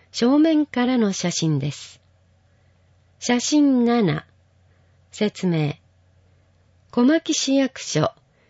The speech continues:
丸い市の噴水前から市役所のビルを写した写真です。写真終わり。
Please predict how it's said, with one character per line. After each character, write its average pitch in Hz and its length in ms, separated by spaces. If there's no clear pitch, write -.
丸 233 360
い 285 200
市 349 220
の 294 200
噴 285 240
水 349 360
前 330 280
か 190 200
ら 151 200
市 - 180
役 285 220
所 240 140
の 208 160
ビ 269 180
ル 277 240
を 208 60
写 196 300
し - 180
た 196 160
写 175 220
真 165 300
で 147 120
す。 - 260
写 247 200
真 302 400
終 202 240
わ 196 80
り。 180 260